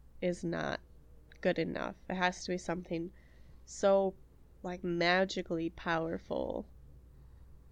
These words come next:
More powerful than the soul, basically.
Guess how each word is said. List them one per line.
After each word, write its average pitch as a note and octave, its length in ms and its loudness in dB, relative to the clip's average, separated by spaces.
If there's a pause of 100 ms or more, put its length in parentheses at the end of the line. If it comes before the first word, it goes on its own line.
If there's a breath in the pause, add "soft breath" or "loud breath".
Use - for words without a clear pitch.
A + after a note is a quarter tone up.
(540)
More E3+ 320 2
powerful F#3 640 -2
than G3 140 -6
the F3 100 -4
soul, C4 500 -2
basically. C4+ 840 -4